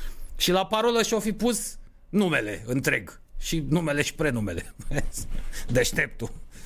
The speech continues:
Da? Ionescu Vasile. Dar adresa e cu, și cu cifre, și cu... n-are majuscule. Asta mă miră. E, totuși, a făcut, ne-a făcut o concesie, adică le-a făcut contribuabililor din sectorul trei această co-,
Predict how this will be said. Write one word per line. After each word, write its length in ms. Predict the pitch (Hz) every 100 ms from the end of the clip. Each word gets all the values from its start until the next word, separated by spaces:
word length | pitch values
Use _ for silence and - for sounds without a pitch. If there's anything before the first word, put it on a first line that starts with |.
| -
Da? 300 | - 127 139 - - -
Ionescu 420 | 175 226 277 262
Vasile. 480 | 233 226 214 131 - -
Dar 200 | 120 143
adresa 480 | 143 214 - 180 180
e 80 |
cu, 380 | 175 180 175 165
și 240 | - - 196
cu 120 | 185
cifre, 500 | 170 240 190 160 135
și 180 | 131 156
cu... 380 | 165 160 151 - - - -
n-are 240 | - 190 233
majuscule. 680 | 226 202 247 - 80 - - -
Asta 280 | - 101 -
mă 140 | 110 110
miră. 360 | 92 - - - _ - - - - - - - - -
E, 180 | 104 - - -
totuși, 440 | - - 104 -
a 60 | 101
făcut, 300 | 104 101 -
ne-a 160 | 127
făcut 280 | 135 151 -
o 80 | 143
concesie, 560 | - 120 117 117 - 82
adică 240 | 92 107
le-a 120 | 117
făcut 580 | 113 113 123 92 - - -
contribuabililor 760 | 104 104 104 110 101 101 104
din 140 | 90 101
sectorul 440 | - - - 131
trei 180 | - 120
această 400 | 101 127 120 113
co-, 200 | - 107